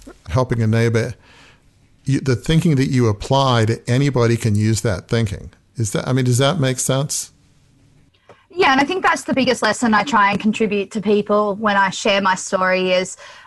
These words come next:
Speaker 2: we can restructure how we think, or we can restructure what our goals are to create the future that we want. And that's coming back to that,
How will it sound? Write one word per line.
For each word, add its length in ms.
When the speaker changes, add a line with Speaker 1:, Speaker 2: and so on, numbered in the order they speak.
Speaker 2:
we 300
can 260
restructure 720
how 240
we 100
think, 540
or 360
we 120
can 200
restructure 640
what 140
our 140
goals 360
are 300
to 160
create 560
the 80
future 380
that 100
we 80
want. 420
And 160
that's 300
coming 300
back 220
to 140
that, 280